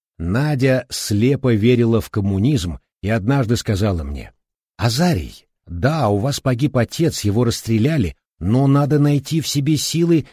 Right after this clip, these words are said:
перешагнуть через это. Были, конечно, издержки, но нужно простить». Если бы Надя Леже дожила до наших дней, мне кажется, она была бы ярой сталинисткой.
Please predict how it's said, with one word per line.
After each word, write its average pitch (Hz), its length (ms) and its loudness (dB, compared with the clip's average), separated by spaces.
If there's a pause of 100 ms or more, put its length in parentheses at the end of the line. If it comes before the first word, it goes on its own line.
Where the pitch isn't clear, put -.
(120)
перешагнуть 170 680 2
через 180 360 0
это. - 380 -6 (480)
Были, 113 320 0
конечно, 113 460 2
издержки, 92 800 -2 (300)
но 101 360 -4
нужно 104 300 0
простить». - 880 -4 (880)
Если 135 440 -6
бы 120 380 0
Надя 113 400 -2
Леже 107 580 0 (460)
дожила 127 580 0
до 95 120 -2
наших 104 400 -2
дней, 147 240 0
мне 151 280 0
кажется, 135 640 -2 (120)
она 180 400 2
была 151 540 -2
бы 151 300 2
ярой 127 500 4
сталинисткой. 98 840 -2